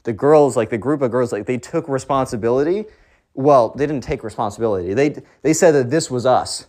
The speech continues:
And if you wanna join our group tomorrow at third and fourth period, right? So, uh, little did they know that, uh, you know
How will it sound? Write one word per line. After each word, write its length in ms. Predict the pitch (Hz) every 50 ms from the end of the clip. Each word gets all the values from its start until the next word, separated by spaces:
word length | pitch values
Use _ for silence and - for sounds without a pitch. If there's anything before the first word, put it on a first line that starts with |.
| _ _ _
And 100 | 127 120
if 100 | 117 -
you 100 | 151 151
wanna 220 | 147 156 139 127 113
join 260 | 101 127 131 127 123
our 140 | 117 110 107
group 440 | - 110 113 131 156 147 - _ _ _ _ _ _ _ _ _
tomorrow 600 | - 127 120 113 117 123 120 123 123 120 123 113
at 200 | 107 104 101 -
third 240 | - 117 117 110 104
and 80 | 101 92
fourth 240 | 104 101 98 - -
period, 400 | - 98 90 87 80 78 - -
right? 260 | 107 107 107 101 - - - _ _ _ _ _ _ _ _ _
So, 420 | - - - 196 185 175 175 170
uh, 100 | 165 160
little 340 | 160 170 175 226 285 320 302
did 200 | 226 196 208 175
they 140 | 170 160 147
know 420 | 135 123 107 90 90 76 82 - - - _ _ _ _
that, 260 | 135 135 135 143 139
uh, 280 | 135 135 131 123 117 - - - _ _ _ _ _
you 60 | 117
know 320 | 117 113 110 104 101 104